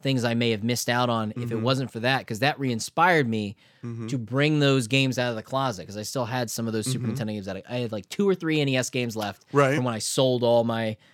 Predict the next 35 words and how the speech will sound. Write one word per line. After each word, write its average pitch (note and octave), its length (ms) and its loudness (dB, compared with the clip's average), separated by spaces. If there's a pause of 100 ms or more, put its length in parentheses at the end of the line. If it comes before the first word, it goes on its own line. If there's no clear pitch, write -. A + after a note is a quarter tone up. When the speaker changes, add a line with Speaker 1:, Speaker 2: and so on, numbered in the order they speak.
(160)
Speaker 1:
old A#2 140 -2
N A2+ 100 0
E G#2+ 80 -2
S G#2 160 -6
games. F#2+ 320 -6
Speaker 2:
Mm-hmm. B2+ 280 -4 (280)
Speaker 1:
And A2+ 140 -4
that B2+ 160 2
inspired B2 440 0
me A#2 120 -2
to G#2 80 -6
get, C3 280 0 (180)
get C#3 140 4
an C3+ 80 2
N A2+ 120 0
E G#2+ 120 -2
S. - 340 -6 (540)
Like, B2 180 -6 (1120)
in D3 120 -2
a C3 80 0
way, C#3+ 760 4
it D#3 200 0
brought D3 260 2
me C#3+ 140 -2
back D3 440 0
into C3+ 140 0
gaming C3 420 2
more B2 280 0
than A2 560 -2 (140)
modern B2 360 -2
stuff A2 260 -4
probably G2+ 380 -4
would - 240 -10
have. - 200 -20
Speaker 2:
Mm-hmm. A#2+ 360 -6